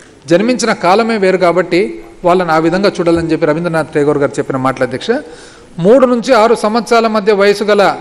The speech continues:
ఎనిమిది పాయింట్ ఏడు లక్షల మంది పిల్లల్లో పౌష్టిక ఆహార సరఫరాలతో పాటు వయస్సుకు తగిన ఆలోచన,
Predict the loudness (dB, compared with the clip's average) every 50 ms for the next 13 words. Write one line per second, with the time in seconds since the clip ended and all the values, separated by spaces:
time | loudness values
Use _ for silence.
0 | -10 -8 -6 -4 -2 -2 -2 -2 -2 0 0 0 0 0 0 0 0 0 2 0
1 | -2 -2 -2 -2 -2 0 0 0 -2 -2 -2 -2 -2 -2 -2 0 0 0 2 2
2 | 2 2 2 0 0 2 2 2 2 0 -4 -2 0 2 2 2 2 2 2 2
3 | 2 2 0 -2 -4 -6 -2 -2 0 2 2 2 2 2 0 -4 -4 0 0 0
4 | 0 0 -2 -2 0 2 2 2 2 0 -6 -8 -4 -4 -2 -2 -2 -2 0 2
5 | 2 2 2 0 0 0 -2 0 -2